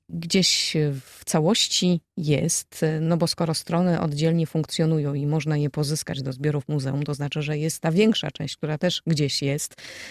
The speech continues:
E, skąd wiadomo, że te strony są autentyczne? Czyli zajrzyjmy za kulisy, e, no, tego bardzo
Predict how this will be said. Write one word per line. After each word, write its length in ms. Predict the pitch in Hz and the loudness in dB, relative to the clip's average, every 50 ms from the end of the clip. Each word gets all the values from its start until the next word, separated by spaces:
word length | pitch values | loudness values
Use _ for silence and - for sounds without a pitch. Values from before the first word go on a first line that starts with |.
| - - - - - | -16 -18 -18 -8 -2
E, 340 | - 165 160 160 156 147 147 | 0 2 4 4 2 2 0
skąd 240 | - - 190 214 170 | 0 2 4 4 4
wiadomo, 380 | 180 175 175 180 190 202 185 | 4 4 4 4 4 4 4
że 260 | 165 170 170 170 170 175 | 4 2 2 2 0 0
te 100 | - 185 | 0 -2
strony 280 | 175 - - 175 175 175 | -2 0 2 2 2 2
są 200 | - - 180 - | 2 2 2 2
autentyczne? 760 | - 185 170 - 190 185 - - 165 - - - - - - - - - - - - _ | 0 0 2 2 2 2 4 2 2 0 0 -4 -4 -4 -6 -6 -10 -16 -20 -20 -16 _
Czyli 340 | - 165 160 165 - - - | -2 0 2 2 2 2 0
zajrzyjmy 480 | 160 185 180 196 247 381 294 214 160 | 2 2 2 2 2 4 4 6 6
za 140 | 170 180 180 | 6 4 2
kulisy, 520 | - - - 175 170 165 143 - - - 147 | 2 2 2 4 4 4 2 0 0 0 0
e, 200 | 147 170 202 - - - 160 - 156 156 - | 2 0 0 0 -2 -2 -2 0 0 0 0
no, 640 | - - - - - - - 180 - - - - - - - 190 190 185 175 170 - | 0 0 0 0 2 2 2 0 0 0 -2 -2 0 0 2 2 2 2 0 0 -2
tego 300 | 196 165 - 180 180 180 180 175 160 | -2 0 2 2 2 2 2 0 0
bardzo 480 | 160 156 165 170 165 147 160 170 170 | 0 2 2 2 2 4 2 2 2